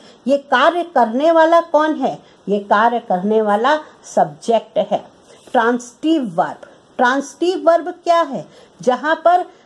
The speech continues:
सब्जेक्ट के द्वारा किए गए किसी भी कार्य का डायरेक्ट प्रभाव उसके ऑब्जेक्ट पर पड़ता है, वो ट्रांजिटिव वर्ब कहलाते हैं।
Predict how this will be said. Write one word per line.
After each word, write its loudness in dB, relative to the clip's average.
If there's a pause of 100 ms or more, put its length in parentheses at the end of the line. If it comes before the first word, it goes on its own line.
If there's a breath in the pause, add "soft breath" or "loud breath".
(580 soft breath)
सब्जेक्ट 0
के 0
द्वारा 2
किए -2
गए 0
किसी -4
भी -2
कार्य 0
का 0
डायरेक्ट -2
प्रभाव -2 (280 loud breath)
उसके -4 (160)
ऑब्जेक्ट -2
पर 0
पड़ता -2
है, 2 (180 loud breath)
वो 0
ट्रांजिटिव -2
वर्ब 2
कहलाते -4
हैं। 0